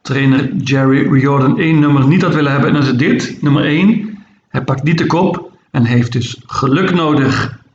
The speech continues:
Nummer drie, Esprit Sisu, snel van start, gaat voor de kop. Heeft nu twee koersen gelopen voor Daniel Weijersteen en won laatst op Solvalla. Waarschuw voor nummer vijf, Global Welcome.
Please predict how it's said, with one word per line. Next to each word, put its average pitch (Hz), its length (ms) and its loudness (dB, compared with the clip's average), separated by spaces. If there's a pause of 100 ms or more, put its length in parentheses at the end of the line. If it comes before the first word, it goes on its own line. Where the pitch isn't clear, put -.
(140)
Nummer 202 260 2
drie, 156 420 2
Esprit 165 560 -2
Sisu, 175 920 0
snel 156 480 0
van 190 140 0
start, 196 640 -4 (240)
gaat 131 300 -4
voor - 100 -2
de - 60 0
kop. 185 400 0 (460)
Heeft 139 220 -2
nu 135 160 2
twee 151 260 0
koersen 156 340 2
gelopen 156 380 2
voor 147 420 0 (340)
Daniel 143 840 0
Weijersteen 143 880 -2
en 151 160 2
won 139 300 2
laatst 131 440 -2
op - 260 -6
Solvalla. 165 1120 -2 (320)
Waarschuw 135 380 0
voor 135 140 2
nummer 135 240 2
vijf, 139 360 0
Global 139 420 2
Welcome. 147 640 2